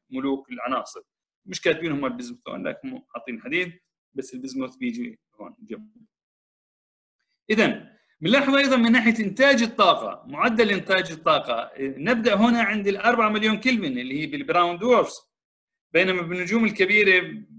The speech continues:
بدك أكثر، تميل للأحرار أكثر. هنا بالبروتون بروتون، بينما بالسي إن أو سايكل معدل إنتاج الطاقة عالي جدًا، يصل إلى،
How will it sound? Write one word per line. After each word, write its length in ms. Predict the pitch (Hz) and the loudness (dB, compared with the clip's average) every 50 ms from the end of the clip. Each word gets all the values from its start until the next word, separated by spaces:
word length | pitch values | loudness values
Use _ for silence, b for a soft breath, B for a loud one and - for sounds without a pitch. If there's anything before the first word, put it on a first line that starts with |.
| - _ _ - | -20 _ _ -18
بدك 300 | 139 - 165 - - 156 | -6 -4 -4 -4 -2 0
أكثر، 520 | 190 214 208 - - 160 139 117 113 113 | 0 0 0 0 0 0 0 0 0 -4
تميل 340 | - - 143 143 147 143 139 | -8 -8 -6 -4 -4 -4 -4
للأحرار 840 | 131 123 127 131 127 123 - - _ _ - _ _ 143 135 135 135 | -6 -8 -8 -8 -8 -8 -12 -16 _ _ -20 _ _ -2 -2 -2 -2
أكثر. 220 | - - - - - _ | -6 -10 -16 -18 -8 _
هنا 220 | 202 240 269 269 247 | 0 2 2 2 2
بالبروتون 760 | 214 214 202 185 165 - _ 185 190 180 180 190 190 185 175 | 0 0 -4 -6 -8 -8 _ -2 -2 0 0 0 -2 -2 -4
بروتون، 500 | 165 170 175 170 170 180 180 175 165 160 | -4 -4 -4 -4 -4 -4 -6 -6 -4 0
بينما 300 | 165 165 165 160 160 165 | 0 0 0 0 -2 -4
بالسي 420 | 160 156 156 - - 247 262 262 | -4 -4 -8 -4 -2 0 0 2
إن 80 | 254 233 | 0 0
أو 180 | 226 226 226 202 | 2 2 2 0
سايكل 480 | - - 214 208 202 - - 196 185 | 0 0 0 0 0 0 -2 -6 -6
معدل 460 | 175 170 180 226 240 208 190 208 202 | -4 -4 -2 -2 -2 0 0 0 0
إنتاج 400 | 196 185 175 165 - 214 214 202 | 0 -4 -6 -4 -2 -2 -2 -2
الطاقة 400 | 196 190 - 214 214 214 - 185 | -4 -6 -4 -4 -4 -4 -2 -4
عالي 260 | 180 190 196 208 208 208 | -2 0 2 2 2 0
جدًا، 300 | 214 233 220 202 208 151 | 0 -4 -6 -4 -6 -4
يصل 340 | 143 156 170 170 - 175 | -2 -2 -4 -4 -4 -6
إلى، 420 | 165 165 160 160 165 160 156 151 | -6 -4 -4 0 2 2 2 0